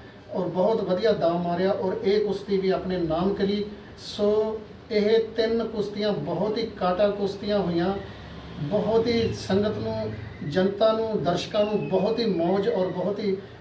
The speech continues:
ਵਧੀਆ ਲੱਗਿਆ ਇਹੋ ਜਿਹੀਆਂ ਕੁਸ਼ਤੀਆਂ। ਸੋ ਇਹੋ ਜਿਹੇ ਪਿੰਡਾਂ ਦੇ ਵਿੱਚ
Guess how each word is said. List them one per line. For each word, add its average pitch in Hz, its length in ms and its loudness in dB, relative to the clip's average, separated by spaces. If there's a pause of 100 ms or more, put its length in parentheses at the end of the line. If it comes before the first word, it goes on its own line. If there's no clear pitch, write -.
ਵਧੀਆ 233 340 4
ਲੱਗਿਆ 196 320 4
ਇਹੋ 185 80 4
ਜਿਹੀਆਂ 196 200 4
ਕੁਸ਼ਤੀਆਂ। 196 380 -2 (440)
ਸੋ 214 380 0 (420)
ਇਹੋ 220 160 4
ਜਿਹੇ 226 300 6 (100)
ਪਿੰਡਾਂ 208 280 4
ਦੇ 214 80 0
ਵਿੱਚ 208 160 2